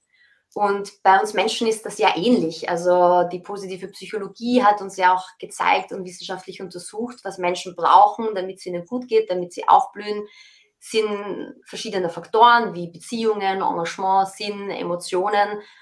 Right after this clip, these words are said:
Und jeder Mensch von uns braucht diese Faktoren unterschiedlich viel.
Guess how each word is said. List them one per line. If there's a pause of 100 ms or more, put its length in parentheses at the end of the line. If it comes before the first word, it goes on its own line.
(260)
Und (540)
jeder
Mensch
von
uns
braucht
diese
Faktoren
unterschiedlich
viel.